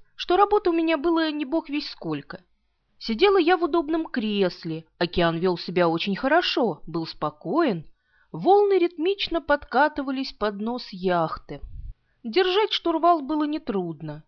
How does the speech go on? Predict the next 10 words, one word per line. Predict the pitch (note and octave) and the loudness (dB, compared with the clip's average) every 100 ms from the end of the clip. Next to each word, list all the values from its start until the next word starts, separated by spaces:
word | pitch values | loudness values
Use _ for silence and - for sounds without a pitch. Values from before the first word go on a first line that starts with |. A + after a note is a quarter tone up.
| _ _ - | _ _ -14
вот | D#3 G3+ E4+ - _ | -6 0 0 -2 _
только | E4 E4 D4 - D#4+ | 0 2 0 -4 -6
спать | - - _ F4 E4 D#4 | -6 -18 _ 2 4 2
хотелось | - - G3 G3 G3 F3 D#3 E3+ - - _ | -4 -4 -4 -4 -2 -2 -2 -10 -18 -20 _
по-страшному. | F4+ E4+ - - - G#3 F#3+ F3 - - F3+ D3+ D3 - _ _ _ _ _ _ _ _ _ _ _ _ _ | 4 4 2 -4 0 4 4 4 0 -2 -6 -8 -12 -18 _ _ _ _ _ _ _ _ _ _ _ _ _
Солнце | - C4 D#4 E4+ F#4 | -2 2 2 0 -4
взошло | E4+ E4+ F4 - F#4 | 2 4 4 4 2
в | D#4 | 2
неположенном | A#3 G3+ G3 F3+ F#3+ A#3 D4+ F4 | 0 4 4 4 0 -2 -2 0
месте, | E4+ F3 - - D#3+ | 2 0 -2 -10 -12